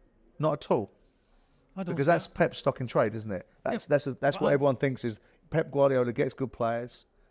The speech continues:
Speaker 1: and he just makes them better and they come round to his way of thinking and, and
Speaker 2: I don't see any changes.
Speaker 1: Do you not see? I, come
Speaker 2: In
Speaker 1: on.
Speaker 2: fact, I think,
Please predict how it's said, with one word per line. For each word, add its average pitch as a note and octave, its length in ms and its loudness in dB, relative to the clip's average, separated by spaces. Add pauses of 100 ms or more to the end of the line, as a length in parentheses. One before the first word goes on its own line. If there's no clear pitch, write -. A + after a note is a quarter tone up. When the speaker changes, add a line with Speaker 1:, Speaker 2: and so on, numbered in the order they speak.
(160)
Speaker 1:
and A2+ 120 -4
he A#2 60 -2
just B2 220 -8
makes A#2+ 220 0
them A2 100 -8
better A#2+ 340 -4
and A2 160 -6
they A#2 80 -2
come B2 220 -2
round A#2+ 200 0
to - 40 -10
his B2 140 -4
way A#2 180 0
of G#2 80 -6
thinking A#2 480 -6 (500)
and, A2+ 460 -4 (760)
and A#2 240 -2
Speaker 2:
I A3 100 2
don't C#4 160 0
see - 140 -2
any G#3 160 -2
changes. G3 800 -4
Speaker 1:
Do E3+ 100 -4
you - 20 2
not G#3+ 80 0
see? G#3+ 280 -4
I, D3 120 -8 (220)
come - 160 -8
Speaker 2:
In F3+ 80 -6
Speaker 1:
on. G#3+ 180 0
Speaker 2:
fact, A3+ 300 -2
I A3 140 0
think, F#3 260 -6